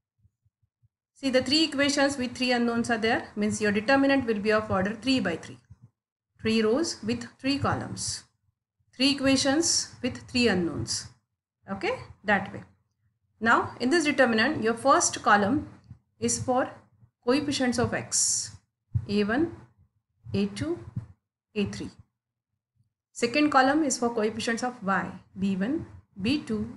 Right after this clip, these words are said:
and B three. And the third column is for coefficients of z.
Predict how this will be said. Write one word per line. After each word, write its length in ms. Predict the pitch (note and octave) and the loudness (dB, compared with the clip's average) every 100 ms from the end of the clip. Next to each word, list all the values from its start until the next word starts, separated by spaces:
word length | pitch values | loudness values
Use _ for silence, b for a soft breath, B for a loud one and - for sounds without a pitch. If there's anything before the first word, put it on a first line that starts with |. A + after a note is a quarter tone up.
| G#3+ | -2
and 200 | G3+ F#3+ | 0 0
B 140 | F3+ | -4
three. 160 | - - - _ _ _ _ _ _ _ _ _ _ _ _ _ - | -6 -20 -20 _ _ _ _ _ _ _ _ _ _ _ _ _ -6
And 140 | G#3+ | -4
the 60 | A#3+ | -2
third 280 | C#4+ D4+ D4+ | 0 0 4
column 280 | A3 G#3 | 2 4
is 120 | G#3 - | 0 -2
for 220 | B3 F#4+ - | -4 -4 -4
coefficients 540 | G#3+ F#3+ G3+ F#3+ F#3 A3+ | -2 -2 -2 -2 -2 -4
of 180 | D4+ - | -8 -6
z. 200 | F#3 D#3 | -6 -6